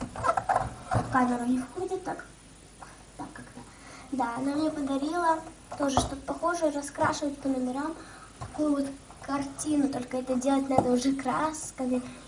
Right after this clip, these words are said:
Я не знаю, насколько должен человек аккуратным, чтобы получилась вот такая вот картина.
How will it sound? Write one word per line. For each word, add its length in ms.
Я 80
не 160
знаю, 460
насколько 600
должен 380
человек 440
аккуратным, 540
чтобы 280
получилась 520
вот 140
такая 640
вот 240
картина. 760